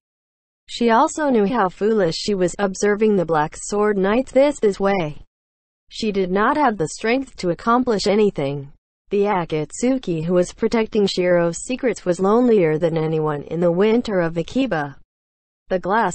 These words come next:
bottle was so huge that describing it as a bathtub made from glass was more adequate. A peach-colored fluid swirled around the glass container. A man on a step ladder threw some pale brown leaves in casually.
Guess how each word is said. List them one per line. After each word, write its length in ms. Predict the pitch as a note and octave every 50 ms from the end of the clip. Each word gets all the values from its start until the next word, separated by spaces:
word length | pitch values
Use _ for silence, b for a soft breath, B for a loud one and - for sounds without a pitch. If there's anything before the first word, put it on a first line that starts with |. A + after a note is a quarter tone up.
| - -
bottle 400 | - F#3 F3+ E3 D#3 D#3 D#3 D3+
was 220 | D#3+ E3 D#3+ -
so 160 | - G3 F#3+ G3
huge 300 | F3+ D#3+ F3 D#3+ D#3 - -
that 100 | D#3 D3+
describing 680 | - E3 - - - - A3 A3+ A#3 A3+ A3+ G3 F3 E3
it 100 | D#3+ E3
as 200 | D#3+ D#3 D#3 D#3+
a 60 | D#3
bathtub 540 | D3 F3 F3 F3+ G3+ - - F#3 F#3 E3+ E3+
made 340 | E3+ E3+ D#3+ G#3 G#3+ G3+ -
from 220 | - D#3+ D#3+ E3
glass 420 | F3 F3+ G#3+ A#3 G3+ F3 - -
was 180 | - D#3 D3 -
more 300 | F3+ F#3 G3+ F#3+ E3+ D#3+
adequate. 580 | D#3 F#3 G3+ G#3+ A3+ A3 - D#3+ C#3+ C#3 - - _ _ _ _ _ _ _ _ _ _ _ _ _ _
A 100 | G#3+ G#3
peach-colored 800 | - - G3 F3+ E3+ - - - - - G3+ G3+ G3+ F#3+ F#3 F#3
fluid 440 | - - A3+ A#3+ A#3 A3 F#3 D#3+
swirled 480 | - - - - E3+ D3+ D3+ D3+ D3+ D#3+
around 340 | D#3 E3 E3 E3 E3+ E3+ E3+
the 60 | E3
glass 300 | E3 E3+ E3 D#3 D3+ D#3 -
container. 760 | - F3+ F3 E3+ E3 F3 F3+ E3+ D#3 C#3+ C#3 C3+ C#3+ - - - _ _ _ _ _ _ _
A 120 | G3 G3
man 400 | G3+ G3+ G3 G3+ A#3 C4+ C#4 C4+
on 180 | A#3 F#3 F3 E3+
a 60 | E3+
step 320 | - - - - A#3 A#3+ A#3
ladder 340 | A#3 B3 C#4+ E4 D4 B3+
threw 240 | A3+ - - G#3 G3+
some 180 | F#3+ - F3 F3+
pale 380 | - - A#3+ A#3+ C4 C#4 C#4
brown 460 | A#3 G3 G#3+ A3 A3 G#3 F3 D3+ C#3+ D3
leaves 260 | D#3 F3 F3+ F3 -
in 160 | D#3 D#3 D#3
casually. 800 | - - G3 G3 G3 G#3 G3+ G3 D#3+ D3+ D3 C#3 C3+ C#3+ -